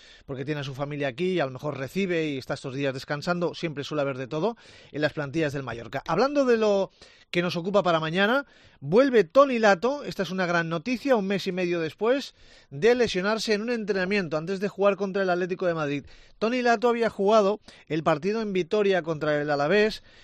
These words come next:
un mal partido del Mallorca, pero que estaba en plena, eh, afectación de todos por la catástrofe de Valencia, de su tierra, y para él fue un día muy difícil. Yo creo que como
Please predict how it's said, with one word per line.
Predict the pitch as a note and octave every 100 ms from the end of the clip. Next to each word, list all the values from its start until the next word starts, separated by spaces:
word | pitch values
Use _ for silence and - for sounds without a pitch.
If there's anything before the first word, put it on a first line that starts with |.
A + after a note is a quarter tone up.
| -
un | B2+
mal | D3+ D3
partido | C#3 D#3 D3
del | D3
Mallorca, | D3 F#3 G3 F3+ E3+
pero | F3+ F3
que |
estaba | E3 G#3+ C4
en | A3+
plena, | - A3+ A#3+ B3 B3 - - - -
eh, | D3+ D3+ D3 C#3+ C#3 C3+
afectación | C#3 E3 - D#3 G3 G#3+
de | F#3+
todos | F3 G#3 G#3+ -
por | F3+
la | E3 D3+
catástrofe | D#3+ - F3 F#3 F3 G3
de | E3+
Valencia, | D3 D#3 F3 D#3
de | C#3
su | D#3 C3+
tierra, | F#3+ G#3+ D3+ - - - -
y | E3+ E3 E3+ E3
para | E3+ E3
él | F#3+
fue | - G#3+ A3
un | F3+ E3
día | G3+ F3
muy | G3
difícil. | A3 F#3 A3 F3+ C#3
Yo | G3
creo | A3+
que | A3 E3+
como | F3+ E3+ E3